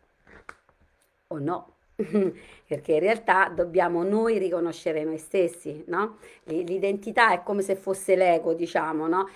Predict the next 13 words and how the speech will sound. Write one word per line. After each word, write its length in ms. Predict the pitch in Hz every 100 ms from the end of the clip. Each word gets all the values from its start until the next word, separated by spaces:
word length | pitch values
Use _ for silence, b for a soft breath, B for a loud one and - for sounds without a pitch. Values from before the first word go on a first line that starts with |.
| B
E 140 | - 196
quindi 460 | 262 240 190 185 196
l'ego 720 | 208 220 208 190 214 226 247
è, 680 | 185 180 180 170 175 170 170
mm, 640 | 170 165 160 160 156 156
poi, 260 | 151 170 170
insomma, 300 | 156 165 160
ho 60 |
generalizzato, 840 | 156 165 165 170 170 170 151 156 160
ma, 80 |
insomma, 320 | 165 160 165 156
passatemi 760 | 160 - 196 185 180 175 170
questa 540 | 160 165 165 170 151